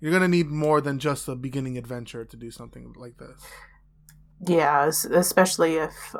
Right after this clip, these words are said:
Speaker 2: um, the sort of whatever sunken temple dungeon you have them entering, uh, has, has a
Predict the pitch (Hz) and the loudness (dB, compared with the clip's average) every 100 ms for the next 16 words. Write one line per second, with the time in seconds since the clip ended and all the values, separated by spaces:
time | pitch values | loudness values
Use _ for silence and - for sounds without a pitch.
0 | - - - - - - 165 170 156 156 | 0 0 0 -6 -12 -4 2 4 4 2
1 | 165 170 - _ _ _ - - 180 170 | 0 -2 -6 _ _ _ -2 4 6 4
2 | - 180 175 170 180 165 160 - - - | 4 6 6 8 8 6 4 -6 -18 -20
3 | - - - 202 185 185 165 165 165 - | -10 -2 4 6 6 4 2 2 0 -2
4 | _ _ _ _ _ - - 185 185 175 | _ _ _ _ _ -4 4 6 8 8
5 | 170 170 165 165 170 165 185 180 170 170 | 10 8 6 2 -2 4 6 6 4 2
6 | 170 165 170 170 165 170 165 147 160 - | 2 0 2 4 2 2 -2 -2 -4 -4
7 | 160 160 160 170 - - 165 - - 190 | -4 -4 -6 -8 -4 4 4 6 2 -4
8 | _ _ _ _ _ - 175 165 165 - | _ _ _ _ _ 0 4 6 4 2
9 | - - 190 185 185 175 175 | -2 0 4 4 6 4 2